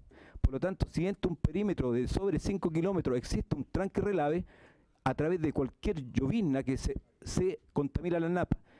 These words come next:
Y el grado de dureza, para eso está la parte técnica que está nuestra colega al lado, le va a explicar al señor Chilin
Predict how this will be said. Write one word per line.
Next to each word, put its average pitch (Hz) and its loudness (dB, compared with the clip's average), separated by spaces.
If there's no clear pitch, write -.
Y 147 2
el 147 0
grado 180 2
de 180 2
dureza, 180 0
para 117 -2
eso 135 -2
está - -4
la 151 0
parte 156 -2
técnica 165 0
que 120 0
está 113 -2
nuestra 156 -4
colega 156 0
al 156 0
lado, 156 0
le 127 2
va 139 2
a - 2
explicar - -2
al 120 0
señor 147 -2
Chilin 208 -2